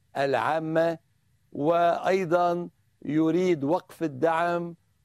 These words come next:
ووقف طبع النقد بشكل عشوائي، لأن هذا الطبع للنقد يساهم في مزيد من تدهور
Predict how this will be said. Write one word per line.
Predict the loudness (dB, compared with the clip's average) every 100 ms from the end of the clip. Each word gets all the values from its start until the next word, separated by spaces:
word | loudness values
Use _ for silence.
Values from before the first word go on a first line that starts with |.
| -12
ووقف | -4 0 4 4 4 4 2 0 -4 -20 -8 -2
طبع | -2 0 0 0
النقد | -2 0 0 0 0 -2 -4 -18 _ _ _ _
بشكل | -6 -4 -2 -2 -2 -4 -2 0 2
عشوائي، | 0 -2 -4 -2 0 0 0 0 0 -6 _ _ _ _
لأن | -4 0 0 -2 0
هذا | 2 2 2 2 0
الطبع | -4 -2 0 2 0
للنقد | 0 -2 0 0 2 2 0 -8 _ _ _ -8
يساهم | -6 -4 0 2 2 2 0 0 -4 -10
في | -6 -4
مزيد | -2 -2 -2 0 0 0 -4
من | -2
تدهور | -2 0 0 0 2 2 0